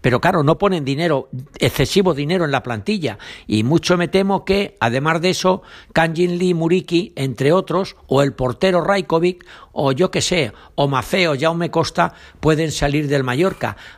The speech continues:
Hay que reforzar la plantilla. Y mi miedo es que estos no ponen excesivo dinero para reforzar y si sigue Javier Aguirre, pues tendremos la próxima temporada más de lo mismo. O sea, eh, buenos partidos, malos partidos,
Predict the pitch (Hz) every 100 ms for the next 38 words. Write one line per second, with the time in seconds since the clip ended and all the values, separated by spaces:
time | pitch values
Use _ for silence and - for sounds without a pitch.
0 | _ 107 139 180 156 131 131 - 117 -
1 | 139 165 147 127 104 131 101 101 - -
2 | - - 127 127 123 160 170 185 165 -
3 | - 92 156 - - 139 - - 127 160
4 | 147 170 143 131 113 120 - 147 143 147
5 | 156 156 156 151 151 147 156 - 156 -
6 | - - - - 127 117 127 - 170 147
7 | 127 - 123 143 151 156 160 175 190 -
8 | - - 135 117 123 120 143 143 127 117
9 | 131 131 147 151 151 143 147 151 165 135
10 | 135 120 113 98 92 98 180 - - -
11 | - - - 110 95 95 - - - _
12 | 107 104 101 104 104 113 143 143 - 147
13 | 143 185 185 202 - 120 120 123 - 113
14 | - 104 90 90